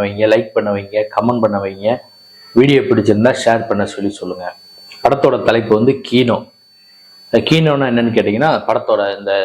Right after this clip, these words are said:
விமர்சனத்தோட எண்டுல சொல்றேன். இந்த படத்தோட கதை எப்படி ஆரம்பிக்குதுன்னு கேட்டீங்கன்னா,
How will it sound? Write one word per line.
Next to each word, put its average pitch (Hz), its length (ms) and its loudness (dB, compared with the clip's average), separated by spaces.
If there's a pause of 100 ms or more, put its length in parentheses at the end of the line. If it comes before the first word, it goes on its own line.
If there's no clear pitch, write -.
(120)
விமர்சனத்தோட 113 560 -2 (140)
எண்டுல 104 240 -2 (100)
சொல்றேன். - 360 -8
இந்த 110 160 -4
படத்தோட 135 280 2 (100)
கதை 127 220 0
எப்படி 117 180 0 (120)
ஆரம்பிக்குதுன்னு 98 500 -8
கேட்டீங்கன்னா, 92 320 -10